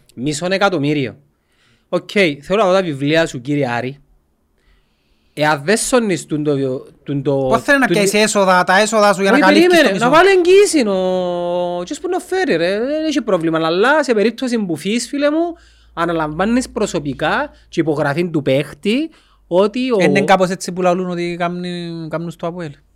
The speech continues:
Speaker 1: Να μου κάνω.
Speaker 2: Οι παίχτες που ήρθαν λαλούν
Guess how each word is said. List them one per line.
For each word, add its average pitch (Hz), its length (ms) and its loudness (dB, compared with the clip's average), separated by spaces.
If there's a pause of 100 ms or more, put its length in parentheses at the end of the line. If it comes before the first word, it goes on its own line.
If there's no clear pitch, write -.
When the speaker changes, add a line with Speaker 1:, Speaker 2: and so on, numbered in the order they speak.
(420)
Speaker 1:
Να 131 100 -16
μου 135 100 -14
κάνω. 98 360 -16 (260)
Speaker 2:
Οι 151 100 -10
παίχτες 151 380 -8
που - 120 -10
ήρθαν 151 280 -6
λαλούν 143 440 -4